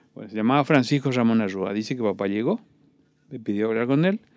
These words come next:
Ya él había recibido el llamado de Sechini, entonces le recibió a papá.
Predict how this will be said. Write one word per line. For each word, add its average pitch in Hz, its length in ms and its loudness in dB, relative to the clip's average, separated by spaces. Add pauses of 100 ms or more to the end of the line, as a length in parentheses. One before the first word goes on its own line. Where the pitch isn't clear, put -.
(600)
Ya 117 220 6
él 151 300 6
había 139 320 8
recibido 135 400 4
el 160 80 2
llamado 139 260 2
de 160 60 0
Sechini, 196 480 -2
entonces 123 340 -6
le 120 100 0
recibió 113 480 -2
a 107 60 -4
papá. 95 260 -12